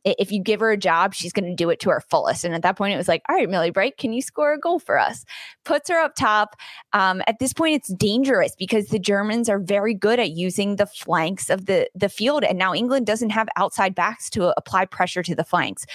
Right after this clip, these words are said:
So when they get the ball wide, the entire English back line, which is just three of them, need to slide over to the flanks, with, which leaves the entire backside of the net wide open.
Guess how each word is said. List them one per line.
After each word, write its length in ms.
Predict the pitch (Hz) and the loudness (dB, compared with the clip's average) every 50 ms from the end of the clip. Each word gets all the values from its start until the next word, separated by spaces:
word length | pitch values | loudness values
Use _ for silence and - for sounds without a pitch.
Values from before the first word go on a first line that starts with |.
| - - - - - | -16 -16 -18 -20 -16
So 120 | - - 190 | -12 -8 -4
when 320 | 185 190 185 180 175 - - - | -2 -2 -2 -2 -4 -6 -6 -4
they 140 | 190 190 180 | -2 -2 0
get 160 | 196 175 - | -2 -2 -2
the 80 | 202 | -2
ball 240 | 175 196 190 190 180 | -2 0 0 0 0
wide, 420 | 175 185 180 202 226 262 294 233 202 | 0 0 2 2 2 0 -2 -4 -4
the 120 | 185 190 | -4 -4
entire 460 | 185 180 - - - 202 220 226 220 - | -4 -4 -4 -4 -2 0 0 0 0 0
English 320 | - 214 208 208 196 - | 0 0 0 0 0 0
back 260 | - 196 180 175 - - | 0 0 0 0 0 0
line, 300 | 214 233 233 220 208 196 | 0 2 2 0 0 -4
which 160 | 190 - - | -6 -4 -6
is 100 | 175 - | -6 -4
just 240 | - 180 - - - | -4 -6 -6 -8 -6
three 220 | 220 240 302 330 | -2 0 0 0
of 140 | 285 214 180 | 0 0 2
them, 260 | 165 175 170 196 - - - - - _ _ - | 2 2 2 0 -4 -10 -16 -20 -20 _ _ -2
need 300 | 196 214 233 254 262 262 | 0 2 2 2 2 2
to 160 | - 277 254 | 0 0 0
slide 380 | - - 220 220 214 214 202 208 | 0 0 2 2 2 2 2 0
over 180 | 202 190 196 | 0 0 -2
to 100 | 190 - 190 | -2 0 -2
the 80 | 185 | -2
flanks, 380 | - - 202 202 190 175 - - | 0 2 2 2 0 0 -2 -4
with, 120 | 190 185 _ 185 135 - - | -6 -6 _ -8 -14 -10 -4
which 300 | 202 214 220 220 - - | 0 0 0 0 -2 -2
leaves 280 | 214 233 233 214 208 214 | 0 2 2 0 0 0
the 100 | 196 196 | 0 0
entire 540 | 196 185 - - - 214 226 233 233 233 | 0 0 -2 -4 -2 0 0 2 2 2
backside 680 | 214 208 - - 180 180 196 196 - - - 190 185 170 | 0 0 -2 0 2 2 0 0 -4 -2 0 0 2 0
of 100 | 170 160 | 0 -2
the 100 | 165 180 | -2 0
net 260 | 170 165 160 143 - _ _ | 0 2 0 0 -2 _ _
wide 460 | - - - 160 160 165 165 160 - - - | -12 -4 0 0 2 2 2 0 0 0 -2
open. 400 | 170 165 - 151 139 147 160 | -2 0 0 -2 -2 -2 -4